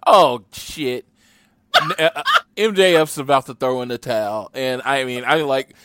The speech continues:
and it was like, and it was funny. It, I ain't gonna say it was like a minute. It was like ten seconds before he did it. I was like, "This dude's about to throw in the towel." And I'm looking at it, and I was like, the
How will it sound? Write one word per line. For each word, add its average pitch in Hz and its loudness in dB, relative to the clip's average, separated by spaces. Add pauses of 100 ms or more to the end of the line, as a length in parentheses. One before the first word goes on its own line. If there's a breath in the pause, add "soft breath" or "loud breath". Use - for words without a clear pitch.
(200 soft breath)
and 254 6
it 254 0
was 214 -2
like, 202 2
and 180 -4
it 175 -2
was 170 -6
funny. 202 0
It, 185 -6
I 185 4
ain't 185 -2
gonna 156 -2
say 175 -2
it 160 -2
was 151 -6
like 147 -4
a 120 -4
minute. 131 -6
It 147 -8
was 160 -6
like 139 0 (540 soft breath)
ten 196 -2
seconds 139 -2
before 113 -10
he 110 -6
did 110 -6
it. 113 -4
I 117 -2
was 123 -6
like, 139 -8
"This 415 -10
dude's 151 -6
about 165 -4
to - -20
throw 180 -2
in 175 -6
the 175 -8
towel." 185 0 (520 soft breath)
And 139 2
I'm 143 -4
looking 165 -2
at 131 0
it, 131 -6
and 135 -8
I 135 0
was 131 -6
like, 123 -6
the - -8